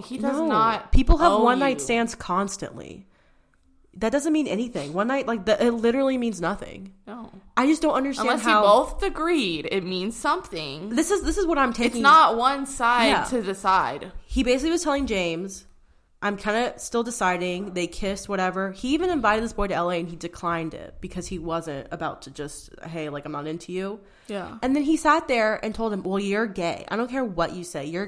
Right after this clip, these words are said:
Speaker 2: gay." Like, he showed the receipts, like, the text.
Speaker 1: Are you
Speaker 2: He was like,
Speaker 1: serious?
Speaker 2: "I don't care what you say. Like, because you kissed me and we d-, we had that, like,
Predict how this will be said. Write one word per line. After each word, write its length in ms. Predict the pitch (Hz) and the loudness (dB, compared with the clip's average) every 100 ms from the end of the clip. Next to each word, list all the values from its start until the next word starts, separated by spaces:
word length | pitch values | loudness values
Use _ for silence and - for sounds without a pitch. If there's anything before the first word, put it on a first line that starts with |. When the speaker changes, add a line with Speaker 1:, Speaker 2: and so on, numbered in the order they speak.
| 175 - | -10 -8
Speaker 2:
gay." 380 | 156 143 - 190 | -6 -6 -6 -8
Like, 140 | 190 | -4
he 100 | 202 | -4
showed 240 | 196 208 | -2 -4
the 60 | 180 | -4
receipts, 400 | 165 - 170 156 | -6 -6 -6 -6
like, 120 | 165 | -8
the 80 | 170 | -8
text. 220 | 175 156 | -6 -4
Speaker 1:
Are 40 | 220 | -2
you 140 | 262 480 262 214 302 466 | -2 -2 0 2 4 6
Speaker 2:
He 60 | |
was 120 | - | 6
like, 140 | - 214 | 6 6
Speaker 1:
serious? 100 | - | 4
Speaker 2:
"I 60 | |
don't 160 | 214 226 | 2 0
care 160 | 214 185 | -2 -2
what 220 | 185 - | -2 -4
you 120 | 220 | -8
say. 360 | - 196 190 185 | -4 -2 0 0
Like, 360 | 160 - 170 | -4 -6 -10
because 380 | 208 190 196 196 | -8 -4 -6 -4
you 60 | 226 | -6
kissed 280 | 214 196 | -6 -6
me 240 | 202 190 - | -6 -4 -4
and 300 | 175 170 160 | -4 -6 -6
we 80 | 196 | -6
d-, 120 | 175 | -4
we 120 | 196 | -4
had 240 | 170 165 | -2 -2
that, 320 | 170 165 160 - - | -2 -2 -4 -10 -16
like, 100 | - | -10